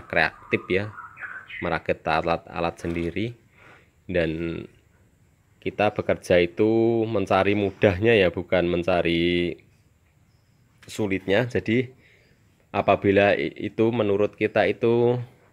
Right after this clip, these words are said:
itu adalah alat untuk bekerja yang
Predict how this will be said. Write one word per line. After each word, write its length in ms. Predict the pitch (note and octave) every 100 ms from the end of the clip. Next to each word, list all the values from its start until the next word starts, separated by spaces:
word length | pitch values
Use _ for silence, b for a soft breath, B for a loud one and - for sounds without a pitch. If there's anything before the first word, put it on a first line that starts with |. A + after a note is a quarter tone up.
| _ _ _ _ b b b _ -
itu 160 | -
adalah 480 | A2+ G#2 G#2 A2+ -
alat 400 | G2+ A2 B2 -
untuk 400 | A2+ A2+ G2 -
bekerja 800 | G#2+ B2+ B2 - G2 F#2 F2 F#2 - -
yang 560 | G2+ F#2+ F#2 F#2 F#2+